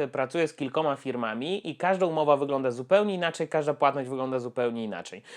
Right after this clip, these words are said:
I czasami bywa tak, że jeden miesiąc jest na przykład trzykrotnie lepszy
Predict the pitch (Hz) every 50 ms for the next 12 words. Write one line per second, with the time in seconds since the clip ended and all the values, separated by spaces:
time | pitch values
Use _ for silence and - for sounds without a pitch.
0 | - - - 175 - 170 151 202 226 277 277 214 185 156 156 139 - 117 131 156
1 | 139 147 151 170 202 190 190 165 143 135 120 110 - 180 196 185 180 170 165 170
2 | 160 151 - 170 156 170 156 156 - - - - _ _ - - - - - 170
3 | - 202 208 214 202 - 202 180 165 160 160 156 143 - - - - 196 233